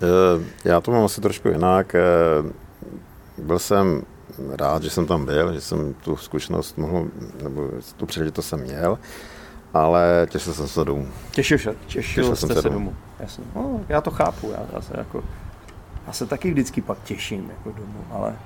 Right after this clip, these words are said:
Speaker 2: nevím, jestli tady chci být jako na, na pořád, nebo a vy, a vy, a vy teda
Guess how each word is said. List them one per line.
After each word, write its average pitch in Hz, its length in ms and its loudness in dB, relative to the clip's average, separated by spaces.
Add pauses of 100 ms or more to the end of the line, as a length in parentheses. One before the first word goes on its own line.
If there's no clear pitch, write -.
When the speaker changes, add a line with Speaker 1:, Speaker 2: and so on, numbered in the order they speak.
(640)
Speaker 2:
nevím, 123 280 0
jestli 120 200 -2
tady 120 180 -2
chci 117 160 -6
být 113 200 -2
jako 113 220 -6
na, 117 180 -4
na 104 120 -6
pořád, 117 480 -6
nebo 117 120 -2
a 113 40 0
vy, 120 160 0
a 113 60 2
vy, 123 160 0
a 117 60 0
vy 123 120 -2
teda 135 280 -2